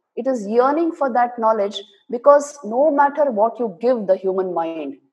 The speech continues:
it will not be satisfied with that. The, all the satisfaction that we derive from objects is only for a short period of time. This is everybody's experience, so I don't have to explain it.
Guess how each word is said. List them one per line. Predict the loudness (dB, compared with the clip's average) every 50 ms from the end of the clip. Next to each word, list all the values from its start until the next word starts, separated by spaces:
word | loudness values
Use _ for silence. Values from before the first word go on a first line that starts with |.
| _ _ -10
it | -8 -4
will | -4 -2 0
not | 2 2 2 0 0
be | -4 -4
satisfied | -6 -4 -4 -4 -4 -4 -8 -12 -4 -2 -2 -2
with | -2 -4 -8 -4 -2
that. | -2 -2 -2 -6 -16 _ _ _ _ _ _ _ -2
The, | 0 0 2 4
all | 6 6 6 6 4
the | 2 -2
satisfaction | -2 -4 -6 -6 -6 -8 -8 -12 -12 -10 -10 -10 -8
that | -8 -10 -10 -10
we | -10 -6
derive | -4 0 0 2 0 0 -2
from | -8 -6 -2
objects | -2 -2 -2 -2 -4 -4 -6 -6 -6 -10 -20 -20 _ _ _ _ _ _ _ _ _ _ _ -10
is | -6 -4
only | -4 -4 -2 -4 -4
for | -4 -6 -8
a | -8
short | -8 -4 0 2 2 2 0 -4 -10 -8
period | -6 -4 -2 -2 -2
of | -2 -4 -6 -8
time. | -6 -4 -4 -4 -6 -8 -14 -20 _ _ _ _ _ _ _ _ _ _ _ _ _ _ _ _ _ -14
This | -8 -6
is | -4 0 0
everybody's | 0 0 0 2 4 4 4 4 2 0 -2
experience, | -4 -6 -8 -10 -8 -6 -4 -4 -4 -6 -8 -14 -16 -18 -20 -20 -20 _ _ _ _ _ _ _ _ _ _ _ _ _ _ _
so | -4 0 2
I | 2 2 2
don't | 2 -2 -2 0
have | -2 -2 -2
to | -2
explain | -4 -4 -4 -6 -12 -2 -2 -2 0 0
it. | -4 -8 -10 -16 -20